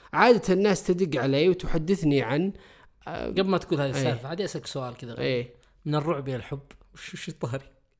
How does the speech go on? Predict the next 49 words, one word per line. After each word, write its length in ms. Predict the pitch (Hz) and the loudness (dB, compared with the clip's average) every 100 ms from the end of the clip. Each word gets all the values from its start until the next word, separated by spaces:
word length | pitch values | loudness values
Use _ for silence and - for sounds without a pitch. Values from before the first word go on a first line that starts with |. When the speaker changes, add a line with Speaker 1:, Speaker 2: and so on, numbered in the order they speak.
| - | -8
Speaker 1:
إيه، 380 | 139 131 123 117 _ 165 | -4 -4 -4 -10 _ -4
أنت 240 | 196 - | -4 -4
شطحت 560 | - 160 185 - - 131 | -8 -4 -4 -6 -12 -14
بسالفة، 540 | - 160 151 135 131 - 127 | -10 -6 -6 -8 -14 -10 -8
آه، 200 | 117 117 _ _ _ _ - | -8 -10 _ _ _ _ -16
آه، 880 | 117 120 117 - - - 120 - - | -12 -10 -12 -14 -14 -12 -12 -12 -8
ليش، 520 | 135 160 165 - - | 0 0 0 -4 -8
آه، 480 | 127 117 110 104 107 | -8 -8 -8 -8 -8
نستمتع 540 | 117 123 156 143 123 104 | -8 -6 -4 -4 -6 -8
بهذه 280 | 110 110 | -8 -8
الأشياء، 460 | 107 - - 110 - - _ _ _ | -10 -10 -8 -8 -10 -20 _ _ _
فكنت 300 | - 160 165 | -8 -4 -2
أقول 260 | 156 185 | 2 2
لك 160 | 160 - | 2 0
إن 120 | 151 | -2
إحنا 300 | 165 - 139 | -2 -4 -4
رضخنا 440 | 139 151 - 120 107 | -2 -2 -4 -6 -8
للسياق، 640 | 110 - 123 131 147 - - | -10 -8 -6 -6 -8 -12 -12
وبعدين 300 | 127 170 151 | -6 -4 -2
شبهت 440 | 151 156 143 131 | -2 -2 -4 -4
لك 240 | 135 135 | -6 -6
بالحب، 420 | 131 123 139 127 147 | -8 -6 -6 -6 -8
Speaker 2:
ما، 80 | |
Speaker 1:
إن 100 | - | -6
Speaker 2:
آه، 120 | 127 - | -6 -4
Speaker 1:
إحنا 180 | 127 | -4
Speaker 2:
أوكي، 200 | 117 151 | -4 -6
أوكي، 220 | 131 - 123 | -6 -8 -10
جميل، 320 | 135 139 123 | -8 -8 -8
جميل. 160 | 131 | -10
Speaker 1:
إيش 100 | 123 | -8
رأيك 200 | 143 135 | -6 -6
فيني؟ 240 | - 127 123 | -4 -4 -2
Speaker 2:
إيه، 60 | |
Speaker 1:
ولا 80 | 117 | -4
Speaker 2:
لا، 180 | 117 139 | -6 -6
ما 60 | 120 | -4
Speaker 1:
صح، 200 | 113 135 | -6 -6
Speaker 2:
شاء 100 | 139 | -6
الله، 120 | 139 | -6
Speaker 1:
صح، 60 | |
Speaker 2:
تبارك 200 | 131 127 | -6 -8
الله. 160 | 117 123 | -6 -4
Speaker 1:
مرابط 240 | 131 131 | -2 -2
Speaker 2:
إيه، 140 | 147 139 | -4 -4
Speaker 1:
الموضوع 240 | 127 123 | -4 -4
Speaker 2:
تأصيل، 460 | 123 123 185 208 123 | -2 0 2 0 0
Speaker 1:
مع 220 | 113 120 | -4 -4
Speaker 2:
إيه. 360 | 147 170 135 | -2 -2 -4